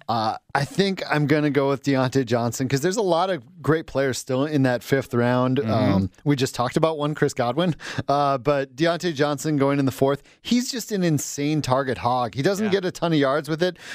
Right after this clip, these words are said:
Speaker 1: but maybe that comes along. If you watch Drives with Ben, Ben Tar-, Ben looks at him the entire time, the entire drive down the field. Um, so if, a-, and Ben throws short a lot nowadays, so that's where Deontay lives.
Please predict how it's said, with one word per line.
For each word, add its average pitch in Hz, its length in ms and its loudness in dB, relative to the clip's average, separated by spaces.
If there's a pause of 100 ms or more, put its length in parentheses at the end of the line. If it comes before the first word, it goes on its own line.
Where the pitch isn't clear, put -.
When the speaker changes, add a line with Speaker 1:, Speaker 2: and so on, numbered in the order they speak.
(140)
Speaker 1:
but 151 120 0
maybe 151 360 0
that 165 220 0
comes 151 220 -4
along. 143 400 0
If 151 160 -2
you 202 80 0
watch 190 300 -2
Drives 151 320 -2
with - 160 -10
Ben, 135 320 0 (720)
Ben 180 180 0
Tar-, 214 340 0
Ben 240 300 -2
looks 247 300 -2
at 233 100 -6
him 202 140 -2
the 185 140 2
entire 180 500 -2
time, 156 460 0
the 123 120 0
entire 180 320 0
drive 156 320 0
down 156 220 0
the 135 80 -2
field. 160 400 0 (340)
Um, 127 520 0
so 151 500 0
if, 160 360 -2 (140)
a-, 151 200 0
and 139 280 0
Ben 160 240 0
throws 170 320 -2
short 208 220 -2
a 233 40 0
lot 135 220 0
nowadays, 107 460 -2
so 139 120 -8
that's 139 240 -2
where 156 140 -2
Deontay 135 480 0
lives. 123 380 -4